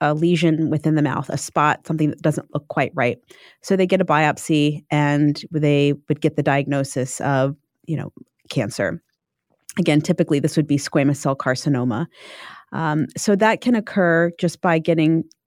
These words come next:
seeing your dentist regularly. So we do strongly encourage regular dental visits every six months.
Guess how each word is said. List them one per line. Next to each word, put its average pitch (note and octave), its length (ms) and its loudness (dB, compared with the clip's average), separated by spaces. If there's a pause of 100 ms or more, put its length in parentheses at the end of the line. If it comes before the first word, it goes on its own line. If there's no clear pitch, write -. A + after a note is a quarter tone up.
(220)
seeing F#3 260 2
your D#3+ 100 4
dentist D3 380 0
regularly. F3 540 2
So - 180 -6
we D3+ 140 2
do F#3+ 340 2
strongly E3+ 400 2
encourage E3+ 640 0
regular D#3 360 2
dental D3+ 400 0
visits E3 440 0
every D#3+ 220 0
six - 260 -10
months. F3+ 380 0